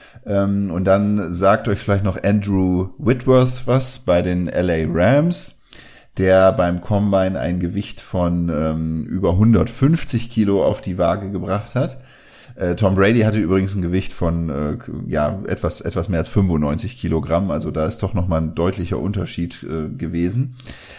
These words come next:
Äh, warum sage ich jetzt Duane Brown, Alex Mack und Andrew Whitworth?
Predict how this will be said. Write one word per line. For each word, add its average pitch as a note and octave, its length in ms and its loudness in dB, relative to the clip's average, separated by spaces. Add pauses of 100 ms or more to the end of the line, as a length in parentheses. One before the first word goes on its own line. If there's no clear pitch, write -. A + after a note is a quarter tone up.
(240)
Äh, G#2 360 6
warum A#2 240 4
sage A#2+ 220 6
ich G#2+ 80 2
jetzt A2+ 240 0
Duane G#2 280 4
Brown, A2 440 6
Alex F#2+ 340 -2
Mack G#2+ 320 2
und F#2+ 160 -2
Andrew F#2+ 260 2
Whitworth? C2+ 540 2